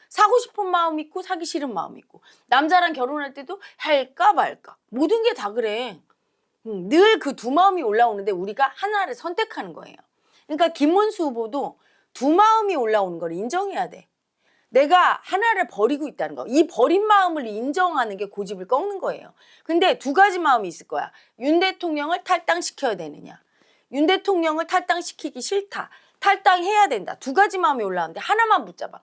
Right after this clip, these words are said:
절대 탈당시키면 안 돼. 음, 이건 배신이야.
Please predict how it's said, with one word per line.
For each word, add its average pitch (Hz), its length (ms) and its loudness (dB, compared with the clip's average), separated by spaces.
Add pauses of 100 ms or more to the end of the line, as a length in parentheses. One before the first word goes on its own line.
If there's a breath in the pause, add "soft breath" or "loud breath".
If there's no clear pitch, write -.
절대 339 440 0
탈당시키면 359 720 -2
안 175 180 -8
돼. 160 200 -6 (1080)
음, 185 140 -8
이건 254 300 0
배신이야. 220 640 -4